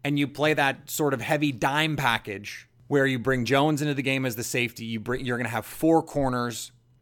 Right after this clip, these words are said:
but really Josh Jackson is gonna sort of play a safety role, and he's gonna, he's gonna cover Jordan Reed. And then beyond that, it, it really doesn't matter. Tramon Williams and Devon House can handle Doxson and Richardson.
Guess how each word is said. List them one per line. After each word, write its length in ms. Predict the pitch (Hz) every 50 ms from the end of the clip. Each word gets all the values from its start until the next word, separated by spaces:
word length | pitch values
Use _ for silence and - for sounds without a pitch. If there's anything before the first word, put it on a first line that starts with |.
| _ _ -
but 220 | - 120 143 -
really 400 | 143 127 135 165 180 160 147 135
Josh 300 | 117 131 135 127 120 -
Jackson 340 | - 135 123 123 - - 127
is 100 | 117 107
gonna 140 | 107 117 113
sort 240 | - - 143 120 117
of 100 | 107 -
play 200 | - 127 117 113
a 40 | 110
safety 500 | - - - 151 156 151 151 - 135 120
role, 300 | 110 117 117 113 110 110
and 80 | 107
he's 220 | - 131 147 151 120
gonna, 200 | 135 123 120 123
he's 280 | - 117 113 147 151 135
gonna 140 | 135 123 120
cover 280 | - - 131 117 120
Jordan 360 | 101 - 131 120 113 107 110 117
Reed. 340 | 135 143 131 120 107 104 - - - - _ - -
And 120 | 147 156 160
then 140 | 165 160
beyond 320 | 147 156 160 165 185 190 196
that, 160 | 190 175 143
it, 140 | 135 - -
it 180 | 156 156 151 147
really 200 | 151 185 180 165
doesn't 200 | 151 143 - 143
matter. 300 | 131 120 - - - - _ _ _ _ _ _ _ _ -
Tramon 320 | - - 160 170 180 180 180
Williams 360 | 175 170 165 165 165 156 135
and 140 | 151 139 131
Devon 280 | 131 127 131 135 127
House 280 | 123 135 131 123 113 -
can 220 | - - 135 123
handle 680 | 113 - - - 139 143 143 135 120 113 107 107 95 -
Doxson 520 | - 113 110 104 - - - 120 110 110 -
and 160 | 120 113 107
Richardson. 560 | 120 127 127 - 113 113 - - 123 135 123